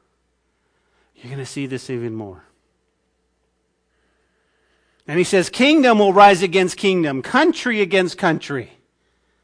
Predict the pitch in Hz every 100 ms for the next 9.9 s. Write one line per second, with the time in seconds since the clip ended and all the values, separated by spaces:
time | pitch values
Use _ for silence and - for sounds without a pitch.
0 | _ _ _ _ _ - 170 175 151 160
1 | 135 156 147 170 170 - - 180 220 190
2 | 180 180 156 165 - - _ _ _ _
3 | _ _ _ _ _ _ _ _ 117 -
4 | 110 127 - 139 135 131 143 160 - 110
5 | 95 _ _ _ - 170 143 147 135 147
6 | 147 147 - 175 175 135 117 123 135 135
7 | 127 131 151 147 113 - _ _ _ _
8 | _ _ _ _ _ - 113 113 135 117
9 | 98 _ _ _ - 120 90 - -